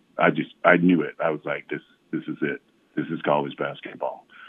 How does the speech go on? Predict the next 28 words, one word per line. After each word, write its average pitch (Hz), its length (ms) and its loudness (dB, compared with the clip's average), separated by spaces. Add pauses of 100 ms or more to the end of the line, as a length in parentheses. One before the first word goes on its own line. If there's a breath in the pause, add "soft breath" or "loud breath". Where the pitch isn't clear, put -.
(360 loud breath)
And, 76 540 0
uh, 78 220 4
and 80 100 0
I 80 100 0
changed 87 340 -2
my 87 140 2
mind, 95 480 4
and, 76 340 -10 (220)
and, 78 280 -20
uh, 76 340 -10 (200)
and 80 180 2
it 95 60 6
was, 101 180 6
like, 98 320 6
the 82 100 -4
best 87 420 -2 (100)
decision 73 680 -2 (1000 soft breath)
a 87 80 0
young 87 400 2
man 87 340 0
could 80 200 -4
make 78 420 -2
at 71 180 -6
that 76 320 2
time 76 280 -4
in 73 80 -10
his 71 180 -14
life 71 400 0